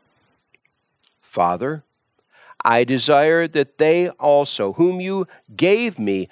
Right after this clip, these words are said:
may be with me where I am, that they may behold my glory which you have given me. For you loved me before the foundation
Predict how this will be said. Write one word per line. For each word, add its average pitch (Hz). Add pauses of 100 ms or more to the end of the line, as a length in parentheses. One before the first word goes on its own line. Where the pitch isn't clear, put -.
(180)
may 135
be 156
with 170
me 92
where 113
I 113
am, 87 (920)
that 107
they 127
may 143
behold 131
my 131
glory 95
which -
you 107
have 98
given 113
me. 71 (1900)
For 123
you 180
loved 156
me 160
before 113
the 95
foundation 110